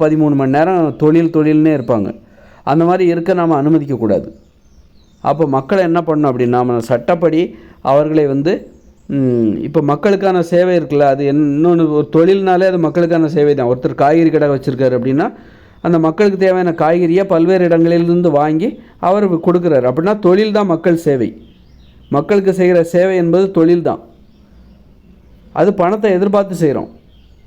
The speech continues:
அப்போ இந்த எதிர்பா-, பொது, அப்போ பொதுநலன், அதையும் தாண்டி ஒரு பொதுநலன் நமக்கு இருக்கணும்னா, அதுக்காக நம்ம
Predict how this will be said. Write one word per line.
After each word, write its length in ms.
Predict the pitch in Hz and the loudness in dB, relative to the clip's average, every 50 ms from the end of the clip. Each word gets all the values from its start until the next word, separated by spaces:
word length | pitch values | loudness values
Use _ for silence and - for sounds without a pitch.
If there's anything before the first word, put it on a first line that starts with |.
| - - - - - - - - - - - _ _ _ - | -20 -20 -20 -20 -20 -20 -20 -20 -20 -20 -20 _ _ _ -10
அப்போ 200 | - 143 143 165 156 151 | -8 -6 -2 0 0 2
இந்த 120 | 156 170 170 160 | 2 2 4 4
எதிர்பா-, 360 | 151 160 175 180 190 185 170 160 - | 4 2 2 0 0 0 -2 -2 -2
பொது, 180 | 170 165 180 180 170 156 | 0 0 2 2 2 0
அப்போ 140 | 156 - - 180 - | 0 -2 -4 -4 -2
பொதுநலன், 520 | 175 175 185 202 208 202 202 190 185 170 151 139 | 0 0 2 2 2 2 2 2 2 0 0 0
அதையும் 280 | 139 170 196 220 220 202 | 0 2 0 0 0 0
தாண்டி 220 | 208 202 208 208 208 196 | 0 0 2 2 0 0
ஒரு 100 | 180 175 170 | 0 0 0
பொதுநலன் 500 | 180 175 170 175 175 175 170 165 151 135 - - - - - - - - - | 0 0 2 2 2 2 2 0 0 -2 -6 -14 -20 -20 -20 -20 -12 -6 -2
நமக்கு 240 | 156 160 165 165 170 165 | 0 0 2 2 0 0
இருக்கணும்னா, 320 | 151 165 165 170 196 202 185 | 0 0 0 2 2 2 0
அதுக்காக 280 | 170 170 165 180 180 185 180 | 0 0 0 0 0 0 2
நம்ம 160 | 180 170 | 2 2